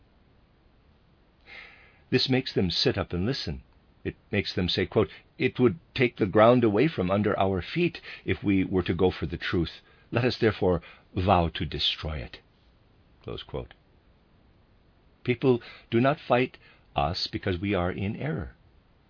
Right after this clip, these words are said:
They fight us because it is a, it is realized in certain quarters that we want the truth. There is no point in saying anything else about some of the things that go on today.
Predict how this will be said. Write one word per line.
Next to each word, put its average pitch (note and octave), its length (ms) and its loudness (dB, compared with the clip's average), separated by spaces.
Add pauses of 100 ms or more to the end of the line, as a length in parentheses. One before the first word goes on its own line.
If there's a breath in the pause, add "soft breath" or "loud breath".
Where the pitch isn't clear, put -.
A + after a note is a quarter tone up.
(200)
They F#2 140 2
fight C3+ 260 4
us F2 100 -6
because G2 360 -2
it F2+ 80 -2
is F2 100 -2
a, E2+ 160 0 (300)
it F#2+ 120 2
is E2 140 0
realized G#2 560 0
in E2 100 -2
certain E2 320 -4
quarters G#2+ 520 0 (580 loud breath)
that - 140 -8
we A2 100 0
want G2+ 480 -2 (120)
the - 60 -4
truth. - 460 -8 (2000 loud breath)
There A#2 80 6
is A2 100 2
no D#3 140 2
point G#2+ 500 2
in E2+ 220 0 (160 soft breath)
saying G2+ 340 -2
anything A#2 460 -4
else D#2 440 -6 (280 soft breath)
about E2+ 260 0
some E2 240 0
of D2+ 80 -2
the F2 140 -8
things D#2 400 -6
that - 160 -8
go E2+ 160 -2
on B1+ 180 -6
today. B1+ 380 -14